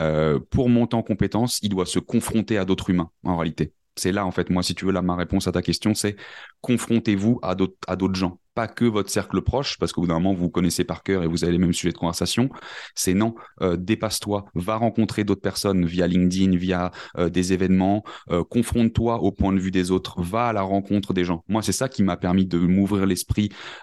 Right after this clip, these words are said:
euh, de manière, euh, pff, incommensurable, littéralement, quand, il y a plus de dix ans, quand j'ai fait de la vente pour O N G dans la rue. Mon taf, c'était d'arrêter des gens au bol toute la journée pour leur pitcher une boîte, tu vois.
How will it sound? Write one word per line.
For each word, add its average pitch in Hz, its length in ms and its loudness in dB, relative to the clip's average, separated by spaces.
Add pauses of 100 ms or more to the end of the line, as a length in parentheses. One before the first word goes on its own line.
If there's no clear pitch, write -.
euh, 76 500 2
de 82 140 0
manière, 87 440 2
euh, 71 200 0
pff, - 240 -4 (300)
incommensurable, 90 760 -2
littéralement, 92 440 0
quand, 90 260 -4
il 90 100 -2
y 85 60 2
a 78 40 -2
plus 90 140 -8
de 90 60 -6
dix 95 180 0
ans, 117 120 2
quand 95 180 0
j'ai 87 120 0
fait 101 140 -2
de 98 80 -2
la 87 100 0
vente 98 260 -4
pour 92 160 0
O 92 60 2
N 92 60 2
G 95 100 2
dans 92 120 0
la 90 80 0
rue. 95 180 -2 (540)
Mon 87 120 2
taf, 104 220 -2
c'était 104 240 0
d'arrêter 95 400 0
des 92 140 2
gens 92 140 0
au 95 100 0
bol 95 260 0
toute - 160 -8
la 90 140 -2
journée 90 320 2
pour 95 120 -4
leur 80 140 -2
pitcher - 300 -2
une 92 180 4
boîte, 90 260 -2
tu - 120 -6
vois. 80 120 -4